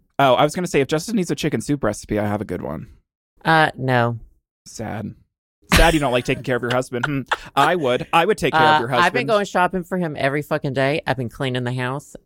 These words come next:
Speaker 2: I'm done. I'm
Speaker 1: What
Speaker 2: over
Speaker 1: color
Speaker 2: it. It's about
Speaker 1: what
Speaker 2: me.
Speaker 1: Well, okay, what color Gatorade does he prefer? Because it's not about the flavor, it's about the color.
Speaker 2: The Gatorade was for me, Sam. He doesn't
Speaker 1: <gasps>
Speaker 2: like Gatorade.
Speaker 1: <laughs> He's the one it's,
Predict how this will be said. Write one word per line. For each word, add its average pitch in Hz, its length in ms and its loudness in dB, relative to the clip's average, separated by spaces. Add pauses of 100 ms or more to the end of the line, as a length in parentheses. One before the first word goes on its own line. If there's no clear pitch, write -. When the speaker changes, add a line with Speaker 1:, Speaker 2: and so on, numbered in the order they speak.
(100)
Speaker 2:
I'm 156 140 -2
done. 110 420 0 (120)
I'm 156 160 -2
Speaker 1:
What 131 100 4
Speaker 2:
over 117 160 2
Speaker 1:
color 370 220 2
Speaker 2:
it. - 40 -4
It's 170 120 -8
about 175 180 6
Speaker 1:
what 123 100 4
Speaker 2:
me. 117 340 -2 (200)
Speaker 1:
Well, 170 340 2
okay, 156 200 0
what 143 260 2
color 202 320 2
Gatorade 113 500 0
does 101 180 -6
he 98 240 -2
prefer? 95 360 -4
Because 104 220 -8
it's - 160 -6
not 127 100 2
about 127 180 0
the 107 80 -2
flavor, 98 420 -4
it's 101 100 -8
about - 180 -8
the - 80 -12
color. - 340 -6
Speaker 2:
The 220 100 4
Gatorade 226 480 4
was 160 200 0
for 131 200 0
me, 120 280 -2
Sam. 101 560 -10 (440)
He - 180 -4
doesn't 247 400 2
Speaker 1:
<gasps> - 0 -
Speaker 2:
like 143 200 4
Gatorade. 107 580 2
Speaker 1:
<laughs> - 100 0 (1300)
He's 202 260 -4
the 247 100 6
one 220 140 2
it's, - 260 -2